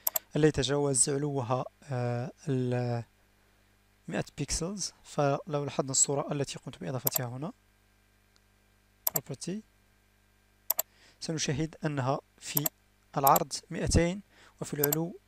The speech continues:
آه، مائة بيكسل. فمن الأفضل أن يكون هذا الحجم، لأنه إذا كانت الصورة أكبر فهي تشوه المنظر المدونة وتجعله، آه، قبيحاً نوعاً ما. فمن الأفضل الاعتماد على،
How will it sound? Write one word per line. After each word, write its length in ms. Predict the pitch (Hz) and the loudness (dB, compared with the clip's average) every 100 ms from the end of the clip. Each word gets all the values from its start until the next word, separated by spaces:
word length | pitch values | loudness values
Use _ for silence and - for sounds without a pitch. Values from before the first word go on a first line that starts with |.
| _ - | _ -2
آه، 220 | 139 135 | 0 0
مائة 180 | 143 185 - | -2 -6 0
بيكسل. 280 | 151 - 139 | 8 8 6
فمن 340 | - 147 180 | -4 -6 -6
الأفضل 380 | 156 - 147 269 | -10 -6 -4 -4
أن 100 | 147 | -4
يكون 260 | 139 147 - | -6 -8 -8
هذا 160 | 139 139 | -8 -6
الحجم، 320 | - 175 202 - - - - | -6 -6 -6 -10 -14 -10 -6
لأنه 340 | 175 160 143 - | -4 -2 -4 -2
إذا 100 | 143 | -2
كانت 160 | 151 | -2
الصورة 360 | 151 - 147 190 | 0 0 0 -2
أكبر 300 | - 143 156 | -2 0 2
فهي 220 | - 143 | 2 0
تشوه 460 | - - 147 135 131 | -2 -4 -4 -2 -2
المنظر 720 | 127 127 127 160 143 127 135 427 | -4 -4 -4 -2 -4 -2 -4 -4
المدونة 520 | 143 127 127 123 143 - - - - - - - | -6 -6 -8 -8 -10 -12 -20 -20 -20 -20 -20 -4
وتجعله، 840 | 143 135 - - 127 127 123 135 - | 0 0 -2 -4 -2 -2 -2 -6 -4
آه، 180 | 151 131 | -4 -4
قبيحاً 480 | - 131 127 147 156 | -4 -6 -4 -4 -6
نوعاً 240 | 160 135 127 | -6 -6 -4
ما. 120 | 170 | -6
فمن 140 | 190 | -6
الأفضل 260 | 196 - 156 | -6 -6 -4
الاعتماد 400 | 196 - 151 139 | -4 -4 -4 -2
على، 240 | 127 139 | -2 -2